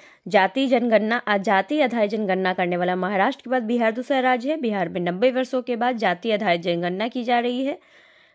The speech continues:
बिहार सरकार पाँच सौ करोड़ रुपए खर्च करेंगे और मई दो हज़ार तेईस तक इस सर्वे को पूरा किया जाएगा।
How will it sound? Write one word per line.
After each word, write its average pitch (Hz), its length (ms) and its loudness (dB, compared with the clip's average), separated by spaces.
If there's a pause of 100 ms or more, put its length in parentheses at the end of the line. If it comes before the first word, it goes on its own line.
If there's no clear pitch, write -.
(120)
बिहार 220 380 2
सरकार 175 420 2
पाँच 277 360 2
सौ 330 120 0
करोड़ 202 460 -2
रुपए 175 240 -4
खर्च 254 260 -2
करेंगे 277 340 0
और 269 160 0
मई 240 200 0
दो 262 160 2
हज़ार 208 220 2
तेईस 170 280 -4
तक 240 100 -8 (120)
इस - 140 -10
सर्वे 180 260 0
को 277 140 -4
पूरा 226 300 0
किया 165 240 -4
जाएगा। 147 440 -10